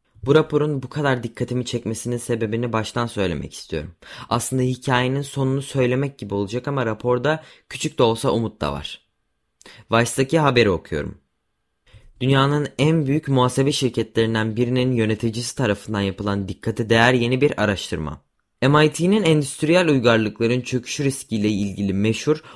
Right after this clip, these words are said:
onlarca yıllık uyarısının yeni ampirik verilerle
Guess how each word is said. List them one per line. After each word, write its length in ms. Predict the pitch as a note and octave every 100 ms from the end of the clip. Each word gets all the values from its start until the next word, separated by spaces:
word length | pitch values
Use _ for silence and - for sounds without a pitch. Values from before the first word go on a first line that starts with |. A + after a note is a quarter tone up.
| -
onlarca 540 | A#2+ B2+ C3+ D3 C#3+ C3
yıllık 460 | A#2 A#2+ C3 C3+
uyarısının 640 | A#2+ B2 A2 - A#2+ C3 C#3 - -
yeni 300 | A2 C3 D3+
ampirik 600 | - B2+ B2 C3+ D3 -
verilerle 600 | B2 A2 A2+ A2 G#2+ A#2+